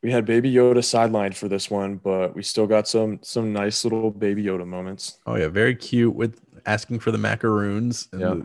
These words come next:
Speaker 2: the little asshole
Speaker 1: And that little
Speaker 2: kid was like,
Speaker 1: shithead.
Speaker 2: "No."
Speaker 1: Little shithead saying no.
Speaker 2: <laughs>
Speaker 1: And then,
Speaker 2: It's
Speaker 1: of
Speaker 2: all right,
Speaker 1: course,
Speaker 2: Baby Yoda got it in the end.
Speaker 1: Yeah, and then they gave us a, um, they gave us a Baby Groot moment with Baby Yoda in the ship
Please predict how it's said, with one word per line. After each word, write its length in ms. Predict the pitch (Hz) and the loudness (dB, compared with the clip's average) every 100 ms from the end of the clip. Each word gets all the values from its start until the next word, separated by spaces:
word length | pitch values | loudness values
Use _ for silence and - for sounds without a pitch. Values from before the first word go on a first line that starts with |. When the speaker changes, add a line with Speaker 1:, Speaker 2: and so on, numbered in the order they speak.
| 101 | -8
Speaker 2:
the 80 | 101 | -6
little 320 | 101 107 104 | -2 -2 2
asshole 300 | 110 107 104 107 | 2 2 2 2
Speaker 1:
And 40 | |
that 100 | 104 | 4
little 160 | 117 107 | 4 4
Speaker 2:
kid 60 | |
was 100 | 107 | 2
like, 200 | 107 117 | 4 2
Speaker 1:
shithead. 340 | 107 107 104 110 | 2 0 0 -4
Speaker 2:
"No." 500 | - 104 95 87 120 - _ | -4 0 0 0 -2 -4 _
Speaker 1:
Little 140 | 110 101 | -12 -6
shithead 400 | - 120 107 98 | 0 2 2 0
saying 340 | 107 98 87 | -2 -2 -4
no. 440 | 90 95 87 92 - | -4 -2 -2 -6 -12
Speaker 2:
<laughs> 40 | - - - _ _ _ _ - - _ _ _ _ - - - - | -18 -20 -20 _ _ _ _ -16 -16 _ _ _ _ -20 -20 -14 -2
Speaker 1:
And 140 | 113 | 4
then, 80 | 120 | 6
Speaker 2:
It's 80 | 117 | 6
Speaker 1:
of 60 | |
Speaker 2:
all 60 | 160 | 6
right, 80 | 127 | 8
Speaker 1:
course, 200 | 117 135 | 6 6
Speaker 2:
Baby 120 | 147 | 6
Yoda 160 | 143 135 | 6 6
got 200 | 120 110 | 4 4
it 120 | 120 | 2
in 80 | 113 | 0
the 120 | 104 | 0
end. 240 | 101 127 - _ _ _ _ _ _ _ _ _ | -2 -4 -10 _ _ _ _ _ _ _ _ _
Speaker 1:
Yeah, 160 | 120 98 | 2 4
and 100 | 104 | 2
then 100 | 110 | 2
they 160 | 117 | 2
gave 260 | 113 117 117 | 4 4 4
us 160 | 117 107 | 2 2
a, 300 | 98 104 98 | 4 4 2
um, 400 | 90 92 87 87 _ _ | 0 -4 -6 -10 _ _
they 100 | 104 | 0
gave 120 | 113 117 | 4 4
us 100 | 110 | 2
a 40 | |
Baby 320 | 104 107 104 | 2 2 2
Groot 280 | 95 104 104 | 0 0 0
moment 360 | 90 90 90 - | 0 -4 -4 -4
with 200 | 87 - | -8 -4
Baby 260 | 95 90 90 | -2 -2 -2
Yoda 240 | 90 90 | 0 0
in 80 | 87 | -2
the 80 | 87 | -6
ship 340 | - 87 87 | -6 -6 -8